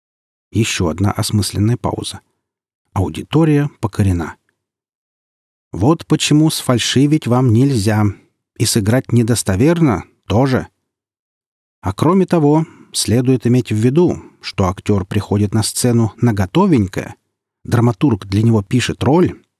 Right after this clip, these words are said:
режиссер разводит мизансцены, костюмер его одевает, художник готовит декорацию, и даже на тот случай, когда он забывает роль, есть суфлер.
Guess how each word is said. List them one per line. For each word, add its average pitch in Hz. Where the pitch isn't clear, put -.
режиссер 110
разводит 113
мизансцены, 107
костюмер 127
его 110
одевает, 110
художник 120
готовит 95
декорацию, 104
и 135
даже 147
на 147
тот 147
случай, -
когда 131
он 151
забывает 143
роль, 135
есть 110
суфлер. -